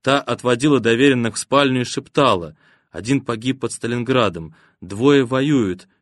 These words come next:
и двое сидят», и, напрасно надеясь, что никто не знает и не читает потом стенограмм, бегала тайком в Новодевичий монастырь для гаданий на картах и занятий спиритизмом у бывшего придворного поэта Садовского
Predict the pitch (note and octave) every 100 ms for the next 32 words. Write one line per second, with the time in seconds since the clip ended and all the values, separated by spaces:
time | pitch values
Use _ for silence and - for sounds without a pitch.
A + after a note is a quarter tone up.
0 | - F2+ F#2 A#2+ B2 A2+ C3 C3 C3+ G2+
1 | - D#3 F3 D#3 _ _ - G#2 A#2+ A#2+
2 | - G#2+ G#2+ A#2 C3+ A2+ - A2 G#2 B2+
3 | B2 G#2 A#2+ C#3+ B2+ G#2 _ - A2 G#2
4 | A2+ C3+ C3 G#2+ G#2+ C3 B2 - A2 A2
5 | C3 D3+ D3 - - _ - B2 F3 D#3
6 | D#3 D3 C#3 - E3 B2+ B2+ B2 A#2+ C#3
7 | B2+ - A2+ A#2 A2+ - D3+ B2+ - _
8 | - A2+ A#2+ A#2 C3+ B2 A2+ G#2+ C3+ C#3+
9 | C#3 B2+ - - G#2+ A2 B2 - G2+ -
10 | G#2+ G#2 C#3 C3+ B2+ A#2 G#2+ - _ A2
11 | A2 C#3 C3+ - A#2 G#2 A2+ G2+ B2+ A#2+
12 | A2 G#2+ A2 A#2+ A#2+ G#2 - G#2 C3+ C#3
13 | - B2 A#2+ A#2+